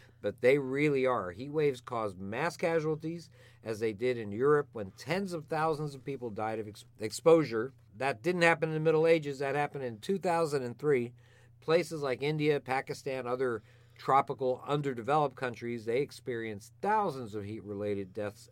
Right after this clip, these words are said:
every year. And there are already several recorded deaths just in the American West this week. So how exactly does heat kill somebody?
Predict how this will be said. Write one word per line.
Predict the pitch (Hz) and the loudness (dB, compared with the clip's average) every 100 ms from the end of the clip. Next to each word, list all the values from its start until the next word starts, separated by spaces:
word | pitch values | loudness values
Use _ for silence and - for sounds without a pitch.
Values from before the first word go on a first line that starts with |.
| 104 | -10
every | 104 101 98 | -8 -6 -6
year. | 95 98 98 - - - - | -4 -6 -8 -16 -20 -20 -14
And | 107 120 117 107 | -8 -8 -8 0
there | 123 | 4
are | 127 | 6
already | 127 156 151 | 6 4 2
several | 135 135 120 123 | 0 -2 -2 -4
recorded | 113 117 110 104 | -4 -4 -4 -4
deaths | 98 98 | -4 -6
just | - 113 104 | -6 -8 -8
in | 113 | -8
the | 110 | -6
American | 104 104 98 101 | -4 -2 -4 -6
West | 92 90 - - | -8 -10 -12 -16
this | 87 - | -16 -10
week. | 104 82 - _ - - _ _ | -10 -10 -16 _ -20 -20 _ _
So | - 113 - | -8 -8 -8
how | - 151 190 214 | -6 0 4 4
exactly | 156 139 127 120 135 120 | 0 -2 -2 -2 -6 -4
does | 120 113 - | -2 -2 -4
heat | 104 110 - | -8 -8 -10
kill | - 190 | -4 -2
somebody? | 185 139 98 87 - | 0 -2 -4 -6 -12